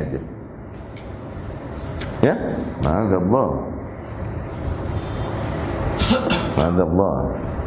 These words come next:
Nah, di sini Hudzaifah bin Yaman radhiyallahu anhu berpesan kepada Abu Mas'ud radhiyallahu anhu,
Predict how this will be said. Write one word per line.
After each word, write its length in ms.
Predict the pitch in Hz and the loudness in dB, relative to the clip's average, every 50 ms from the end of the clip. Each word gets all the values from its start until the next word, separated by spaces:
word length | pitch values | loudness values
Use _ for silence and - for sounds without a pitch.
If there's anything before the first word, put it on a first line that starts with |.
| - - - - - - - - - - - - - - - - - - - - - - - - | -4 -4 -6 -6 -4 -4 -4 -4 -4 -2 0 0 0 0 0 0 -2 -2 -2 0 2 4 6 8
Nah, 80 | - 110 | 8 8
di 80 | 123 147 | 8 6
sini 480 | 160 - 262 269 254 208 202 220 226 | 6 6 6 6 6 6 6 6 4
Hudzaifah 560 | 175 - 123 165 160 202 220 226 226 214 196 | 4 4 4 6 6 6 6 6 6 4 4
bin 240 | 180 175 175 170 170 | 4 4 6 6 6
Yaman 400 | 170 170 165 156 147 147 165 165 | 6 6 6 6 4 4 4 4
radhiyallahu 560 | 151 147 147 147 143 135 139 143 151 151 156 | 4 6 6 6 4 6 6 4 4 6 4
anhu 320 | 139 139 135 143 139 135 139 | 4 4 4 2 4 4 2
berpesan 400 | 160 160 214 202 - 196 165 143 | 2 4 2 4 4 4 2 2
kepada 320 | 139 127 151 160 156 147 | 2 4 4 6 6 4
Abu 160 | 143 147 151 | 4 4 2
Mas'ud 400 | 147 135 131 - 123 151 160 135 | 2 2 2 2 2 2 2 2
radhiyallahu 640 | 104 95 113 135 135 120 117 101 87 90 107 117 139 | 2 2 4 4 4 6 4 4 4 4 4 4 4
anhu, 480 | 143 165 190 196 139 110 95 87 - | 4 4 4 4 2 2 0 -2 -6